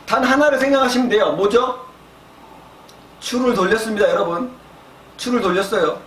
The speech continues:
해머 던지기 선수가, 해머 던지기 선수가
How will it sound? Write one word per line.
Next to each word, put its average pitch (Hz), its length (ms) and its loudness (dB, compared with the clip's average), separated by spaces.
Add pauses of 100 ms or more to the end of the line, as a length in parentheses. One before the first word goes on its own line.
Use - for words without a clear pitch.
(480)
해머 320 260 2
던지기 277 400 0
선수가, 262 720 2 (220)
해머 302 220 2
던지기 269 340 0
선수가 247 640 0